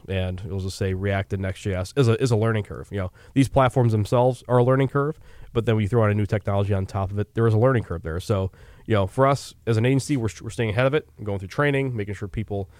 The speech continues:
have, we'll just say, practice projects to get ahead of it. But organizations that like to do things in-house, you probably have to factor in a little bit of a learning curve there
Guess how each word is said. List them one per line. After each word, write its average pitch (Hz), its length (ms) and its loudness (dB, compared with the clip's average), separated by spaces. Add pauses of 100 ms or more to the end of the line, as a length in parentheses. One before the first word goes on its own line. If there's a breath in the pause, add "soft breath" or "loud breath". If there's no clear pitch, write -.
(180 soft breath)
have, 101 180 -2
we'll 110 140 -4
just 95 200 -6
say, 95 140 -2
practice 104 400 -2
projects 131 500 0
to - 100 0
get 107 120 2
ahead 113 140 6
of 147 80 4
it. 147 100 0
But - 240 0
organizations 143 560 4
that 117 80 2
like 117 140 0
to 110 60 -8
do 113 100 0
things 104 220 -2
in-house, 110 500 0 (420 soft breath)
you 123 160 2
probably 131 280 4
have 113 80 2
to 107 80 -6
factor 117 300 0
in 110 40 2
a 107 40 2
little 113 160 0
bit 107 120 2
of 98 100 0
a 101 40 -4
learning 98 400 -2
curve 90 320 -4
there 92 340 -4